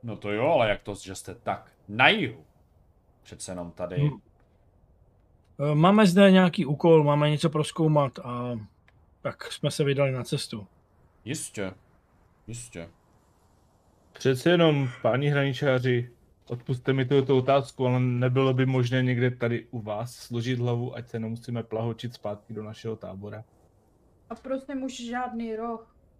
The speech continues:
Speaker 1: Je pravda, že jsme asi s našima testama skončili. Klidně se tady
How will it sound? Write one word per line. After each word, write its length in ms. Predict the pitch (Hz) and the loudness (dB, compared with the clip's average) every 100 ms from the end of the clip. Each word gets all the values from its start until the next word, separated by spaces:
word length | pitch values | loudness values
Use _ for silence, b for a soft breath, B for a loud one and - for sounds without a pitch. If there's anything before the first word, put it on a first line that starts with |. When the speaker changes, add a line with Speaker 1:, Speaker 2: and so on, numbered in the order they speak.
| - | -8
Speaker 1:
Je 200 | 123 127 | -2 -2
pravda, 400 | 120 123 120 120 | 2 2 2 0
že 140 | 120 117 | 0 0
jsme 160 | 117 | 0
asi 300 | 110 - 113 | -2 -2 -8
s 80 | 98 | -6
našima 360 | 101 101 107 101 | -8 -8 -6 -6
testama 440 | 104 - 113 104 | -8 -8 -6 -6
skončili. 600 | - 110 107 - 107 101 | -6 -8 -8 -8 -8 -8
Klidně 380 | 95 151 156 147 | -4 -4 -2 -4
se 120 | 139 | -4
tady 540 | 127 135 139 120 104 | 0 2 4 2 0